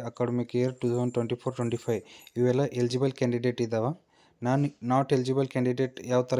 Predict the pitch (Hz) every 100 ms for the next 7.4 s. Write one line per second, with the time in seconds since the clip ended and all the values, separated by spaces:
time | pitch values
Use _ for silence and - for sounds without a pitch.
0 | 123 123 - 127 127 127 - 123 117 143
1 | 170 _ _ _ _ _ _ _ _ _
2 | _ _ _ _ - - _ _ _ _
3 | _ 123 123 139 131 131 127 135 139 127
4 | 127 131 123 123 123 127 123 _ _ _
5 | 120 120 - 117 - 120 120 113 117 -
6 | 113 113 - _ _ - 113 117 113 110
7 | - 113 -